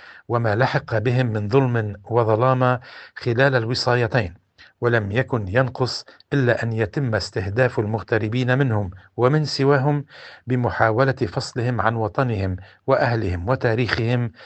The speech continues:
عبر بدعة الدوائر الست. لاوون الرابع عشر: "لقد تركت فينا أثراً طيباً،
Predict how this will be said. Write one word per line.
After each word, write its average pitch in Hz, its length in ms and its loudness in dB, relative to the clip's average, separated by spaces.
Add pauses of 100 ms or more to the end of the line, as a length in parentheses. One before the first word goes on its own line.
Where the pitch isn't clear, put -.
(260)
عبر 113 440 0
بدعة 101 400 0 (100)
الدوائر 101 840 -4
الست. - 340 -4 (280)
لاوون 143 600 2
الرابع 120 380 2
عشر: - 320 -2 (420)
"لقد 113 260 -2
تركت 135 560 -2
فينا 123 640 0
أثراً 123 260 0 (120)
طيباً، 104 540 0